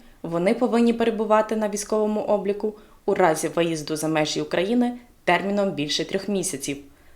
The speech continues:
за місцем консульського обліку закордонних дипломатичних установ України.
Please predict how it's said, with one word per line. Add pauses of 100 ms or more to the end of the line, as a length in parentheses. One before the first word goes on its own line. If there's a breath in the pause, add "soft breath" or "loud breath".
(100)
за
місцем
консульського
обліку
закордонних
дипломатичних (100)
установ
України.